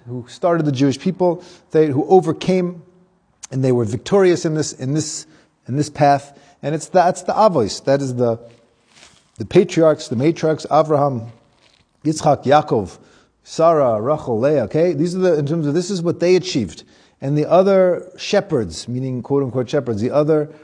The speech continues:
early leaders of the Jewish people who purified their hearts.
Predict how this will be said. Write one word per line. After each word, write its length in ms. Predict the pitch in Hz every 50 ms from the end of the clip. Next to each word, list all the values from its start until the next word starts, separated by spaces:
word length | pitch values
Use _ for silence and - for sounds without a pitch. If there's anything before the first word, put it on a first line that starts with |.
| _ _ _ -
early 260 | 156 160 160 156 151
leaders 400 | 143 131 139 165 175 175 160 135
of 80 | 143 131
the 60 | 135
Jewish 340 | 117 120 147 147 135 - -
people 480 | - 202 190 - 165 131 117 - - - _ _ _ _
who 100 | - 120
purified 640 | - - - - 185 202 190 196 - 180 165 143
their 100 | 139 135
hearts. 460 | 117 - 135 123 95 - - - -